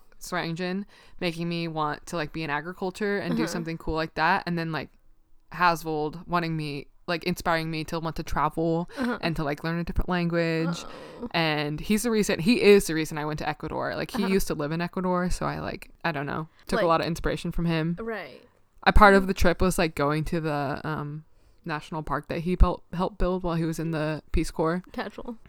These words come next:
Speaker 1: Anyway, so, but he's, like, really laid back. Miss Swearingen is, like,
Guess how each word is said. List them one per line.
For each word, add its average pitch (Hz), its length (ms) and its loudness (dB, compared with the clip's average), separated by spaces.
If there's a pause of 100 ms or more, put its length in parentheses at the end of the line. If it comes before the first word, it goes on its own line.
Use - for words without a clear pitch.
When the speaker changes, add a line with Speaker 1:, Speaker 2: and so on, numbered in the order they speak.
(120)
Speaker 1:
Anyway, 233 300 6
so, 175 340 4
but 190 200 6
he's, 247 280 8
like, 302 140 0
really 185 260 2
laid 165 240 2
back. 151 380 0 (560)
Miss 190 240 10
Swearingen 240 560 6
is, - 180 4
like, 175 280 0